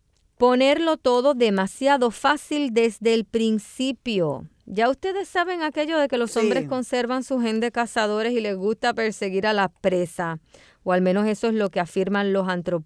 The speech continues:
Speaker 1: los antropólogos. Pues sí, la mayoría de los hombres encuestados dijo que eso para ellos no, eh,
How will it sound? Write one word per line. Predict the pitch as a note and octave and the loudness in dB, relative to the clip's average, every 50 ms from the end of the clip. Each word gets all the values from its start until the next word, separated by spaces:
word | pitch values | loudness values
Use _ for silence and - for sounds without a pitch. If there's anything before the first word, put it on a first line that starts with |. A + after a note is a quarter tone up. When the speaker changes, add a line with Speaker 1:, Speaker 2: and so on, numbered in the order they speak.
| _ | _
Speaker 1:
los | - - F#3+ F3+ F3 | -6 -4 -2 -2 -2
antropólogos. | E3+ E3 E3+ E3 F3 F3 D#3+ - F#3+ G3 F#3+ F#3 F3+ F3 D#3+ E3 D#3+ D#3 - _ _ _ _ _ _ _ | -2 -4 -4 -4 -4 -6 -4 0 0 2 4 6 4 4 4 2 0 -2 -4 _ _ _ _ _ _ _
Pues | - G3+ G3+ G3 | -2 -2 -2 -2
sí, | - - - B3 B3 A#3 - _ | -4 -4 -2 -2 -2 -2 -4 _
la | - - E3+ F3 | -10 -6 -6 -4
mayoría | F3+ F3+ F3+ F#3 F#3+ F#3+ G3+ G#3+ | -2 -2 -2 0 0 2 2 2
de | A3 | 2
los | A#3+ B3+ C4 - D4 | 2 2 0 0 -2
hombres | C#4 C4+ C4+ C#4+ C#4 | 0 2 2 2 2
encuestados | C4+ B3+ - C4+ C4+ - - C#4+ C#4 C4+ B3 G#3+ | 0 2 2 0 0 2 2 2 2 2 2 0
dijo | G3+ A#3 B3 B3+ B3+ | 0 -2 0 0 0
que | A3+ - G#3+ G#3+ A#3 B3 | -2 -4 -4 -4 -2 -2
eso | C4+ - - C#4+ B3 - _ _ _ _ _ _ _ _ _ | -2 -2 -2 -4 -6 -6 _ _ _ _ _ _ _ _ _
para | - A#3 G#3+ G#3 G#3 G#3 A3 | 0 2 2 2 2 2 2
ellos | A#3+ B3+ C4 C4 B3 B3+ B3 A3 | 2 2 2 2 2 0 0 0
no, | F#3+ F3+ E3+ E3+ G#3 A3 - | -4 -6 -4 -2 -4 -2 -2
eh, | - G#3+ G3 G3 G3 | -4 -6 -6 -6 -8